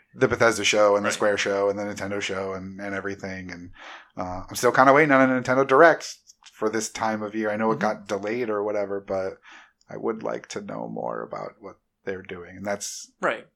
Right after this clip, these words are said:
Speaker 1: they're conspicuous by their absence in this new version of what E three time would have been.
Speaker 2: But at least they're more presentable. Like
Speaker 1: Yeah.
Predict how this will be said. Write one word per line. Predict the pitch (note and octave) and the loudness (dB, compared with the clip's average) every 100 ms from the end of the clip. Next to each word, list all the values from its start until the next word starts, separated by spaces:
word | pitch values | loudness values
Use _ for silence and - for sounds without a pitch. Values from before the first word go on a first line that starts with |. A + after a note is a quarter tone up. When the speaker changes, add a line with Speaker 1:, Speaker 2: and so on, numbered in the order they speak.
| _ | _
Speaker 1:
they're | - G2+ | -8 -6
conspicuous | A#2 A2 D#3+ D3 C#3 | -6 0 0 4 4
by | C3+ B2+ | 6 6
their | A#2 | 8
absence | A#2 A#2 A2+ G#2+ | 6 4 0 -8
in | G#2+ G2+ | -8 -6
this | G2 F#2+ - - - - - _ _ _ _ | -4 -4 -6 -8 -16 -20 -20 _ _ _ _
new | A2+ G#2 G#2 G#2 G#2+ | -10 -6 -4 -2 -4
version | F#2+ G2 G2 F#2+ G2 | -4 -4 -4 -4 -6
of | F#2+ F#2 | -6 -4
what | G2 F#2 - _ | -4 -4 -8 _
E | G2 | -14
three | G2 - F#2+ F#2+ F2+ | -12 -12 -12 -12 -14
time | - G2 F#2 F2+ E2+ | -10 -8 -8 -10 -16
would | F2 F2+ | -16 -14
have | F2 - _ _ - | -14 -18 _ _ -12
been. | - D2+ - _ | -12 -12 -18 _
Speaker 2:
But | - A3 | -2 -2
at | |
least | A#3 - D3+ | -2 -4 2
they're | D#3 F#3+ | 4 6
more | F3 F3 | 4 0
presentable. | E3+ C#3+ C#3 C#3+ D3+ C3+ G#2+ A2+ | 2 -2 -2 -4 -4 -8 -8 -8
Like | A#2 A#2 - | -8 -10 -6
Speaker 1:
Yeah. | G#2+ - | -6 -8